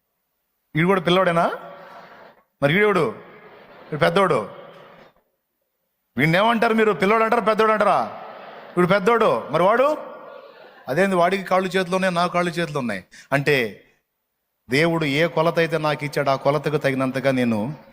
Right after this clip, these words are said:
ఈ బాడీ విషయంలో లేండి, స్పిరిచువల్ లైఫ్లో చెప్పట్లా, అర్థమైందా? బాడీ విషయంలో చెప్తున్నా. ఇదిగో ఇంత హైట్ ఉండాలి, ఇంత వెయిట్ ఉండాలి, ఈ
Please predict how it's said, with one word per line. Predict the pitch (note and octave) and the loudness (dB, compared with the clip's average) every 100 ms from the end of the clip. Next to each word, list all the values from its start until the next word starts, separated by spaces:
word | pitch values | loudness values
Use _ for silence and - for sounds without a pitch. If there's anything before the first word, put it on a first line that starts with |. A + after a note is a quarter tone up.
| _ _ _ - | _ _ _ -4
ఈ | A#2+ | -2
బాడీ | A#2+ A#2+ D3+ E3+ | 0 2 2 2
విషయంలో | D#3 D3 C#3+ C3+ | -2 -4 -4 -2
లేండి, | A#2+ G2+ F2+ - _ _ _ _ - | -2 -4 -8 -14 _ _ _ _ -16
స్పిరిచువల్ | - C#3+ C3 E3+ | -6 -4 0 0
లైఫ్లో | E3 D#3+ D#3 | 0 0 -2
చెప్పట్లా, | D3+ C#3+ D3 C#3+ G2+ - - _ _ _ _ _ _ _ | -2 -2 -4 -4 -4 -6 -20 _ _ _ _ _ _ _
అర్థమైందా? | G#2 B2 D3 C#3 | -4 0 0 0
బాడీ | D#3 B2 D3 D#3 | -2 0 0 0
విషయంలో | D3+ C3+ C#3+ | -4 -4 -4
చెప్తున్నా. | C#3 B2+ - A#2 G2+ F2 - _ _ - | -4 -6 -6 -6 -6 -10 -20 _ _ -6
ఇదిగో | B2+ C3+ C3+ | -2 0 -2
ఇంత | B2 C3 | -4 -2
హైట్ | C3 C3+ D3 | 0 0 -2
ఉండాలి, | D3+ C3+ B2+ C3 C3+ | -4 0 0 -2 -4
ఇంత | B2+ B2+ | -6 -4
వెయిట్ | B2 C3+ C3 | -2 -4 -4
ఉండాలి, | C3 B2+ B2 C3+ | -4 -2 -2 -4
ఈ | B2 | -6